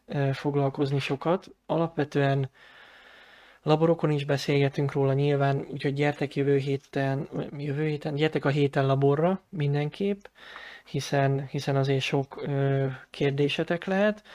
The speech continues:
és akkor jövő héten folytatjuk a téglalappal,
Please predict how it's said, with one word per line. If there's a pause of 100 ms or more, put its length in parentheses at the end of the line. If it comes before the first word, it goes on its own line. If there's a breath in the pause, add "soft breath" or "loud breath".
(240 loud breath)
és
akkor
jövő
héten
folytatjuk
a (280)
téglalappal,